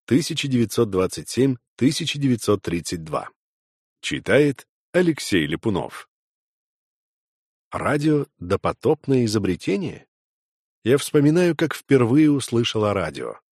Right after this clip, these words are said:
Это были иронические газетные заметки о настоящем радиоурагане, грозящем опустошить Америку.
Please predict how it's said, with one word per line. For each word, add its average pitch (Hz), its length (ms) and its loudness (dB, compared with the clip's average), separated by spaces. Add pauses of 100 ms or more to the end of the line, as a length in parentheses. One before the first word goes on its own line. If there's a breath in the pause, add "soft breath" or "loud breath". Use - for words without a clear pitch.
(680)
Это 175 200 4
были 139 360 6
иронические 113 720 2
газетные 95 580 2
заметки 110 500 -2
о 107 60 4
настоящем 110 800 2
радиоурагане, 98 1120 0 (240)
грозящем 113 680 2
опустошить 110 640 0
Америку. 92 540 -4